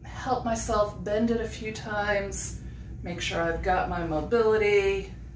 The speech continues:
make sure I can bend my wrist, make sure my fingers feel good, I'm not going numb.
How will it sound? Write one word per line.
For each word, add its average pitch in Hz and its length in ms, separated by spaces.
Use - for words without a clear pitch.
make - 180
sure - 200
I - 120
can 156 220
bend 143 220
my - 140
wrist, 233 640
make 143 160
sure - 200
my - 140
fingers 247 540
feel 226 280
good, 214 400
I'm 147 160
not 151 240
going 160 360
numb. 233 480